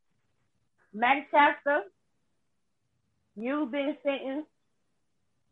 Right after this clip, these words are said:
You got to go to the library 'cause you need to learn some new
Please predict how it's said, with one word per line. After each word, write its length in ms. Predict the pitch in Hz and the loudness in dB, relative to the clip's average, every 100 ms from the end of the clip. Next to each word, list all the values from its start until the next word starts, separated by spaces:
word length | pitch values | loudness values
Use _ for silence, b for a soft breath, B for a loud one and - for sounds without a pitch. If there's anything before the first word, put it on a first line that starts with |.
| _ | _
You 100 | 202 | -6
got 300 | 247 233 214 | 2 4 4
to 60 | 208 | 2
go 180 | 226 247 | 4 4
to 120 | 247 | 4
the 40 | 240 | 0
library 640 | 240 254 240 254 247 247 - | 4 4 4 0 -4 -6 -8
'cause 120 | 202 190 | -12 -10
you 100 | 220 | -10
need 160 | 226 214 | -8 -8
to 80 | |
learn 320 | 226 214 208 208 | -2 0 0 -4
some 120 | 208 | -8
new 140 | 202 | -8